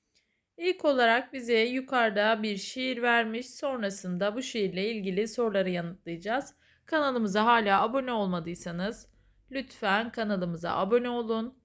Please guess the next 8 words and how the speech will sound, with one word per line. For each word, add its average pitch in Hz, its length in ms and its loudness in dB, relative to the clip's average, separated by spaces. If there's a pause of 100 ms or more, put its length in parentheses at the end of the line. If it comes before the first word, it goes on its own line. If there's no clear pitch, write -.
Yorumlar 240 520 0
kısmında 180 500 -4
görüşlerinizi 226 800 -2
belirtin 214 540 0
ve 208 220 2
videolarımızı 190 720 0
beğenmeyi 214 640 0
unutmayın. 190 680 -4